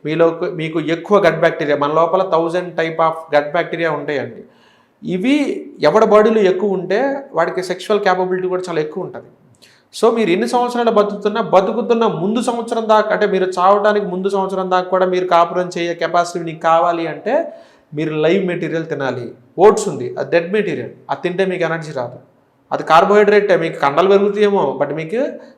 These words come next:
శృంగారానికి సంబంధించిన ఎనర్జీ అయితే రాదు. మీరు పప్పు ఉంది, దాన్ని వండేసుకుని తిన్నారనుకోండి, ముద్ద పప్పు చేసుకుని, టమాటా పప్పు చేసుకుని, మీకు పనికిరాదు అది. దాన్ని స్ప్రౌటింగ్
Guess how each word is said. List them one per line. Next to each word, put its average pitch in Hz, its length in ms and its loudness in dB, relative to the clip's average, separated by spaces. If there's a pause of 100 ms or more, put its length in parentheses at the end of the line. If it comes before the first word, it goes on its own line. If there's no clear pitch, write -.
(120)
శృంగారానికి 185 540 0
సంబంధించిన 165 480 -8
ఎనర్జీ 165 220 -4
అయితే 165 180 -6
రాదు. 139 300 -6 (1080)
మీరు 165 120 2
పప్పు 175 340 4
ఉంది, 156 260 2
దాన్ని 160 240 2
వండేసుకుని 202 420 6
తిన్నారనుకోండి, 170 640 0
ముద్ద 156 260 -2
పప్పు 180 240 0
చేసుకుని, 170 420 -4
టమాటా 165 300 2
పప్పు 165 200 -4
చేసుకుని, 160 380 -6
మీకు 160 180 -6
పనికిరాదు 165 380 0
అది. 120 200 -6 (1300)
దాన్ని 147 180 2
స్ప్రౌటింగ్ 165 480 2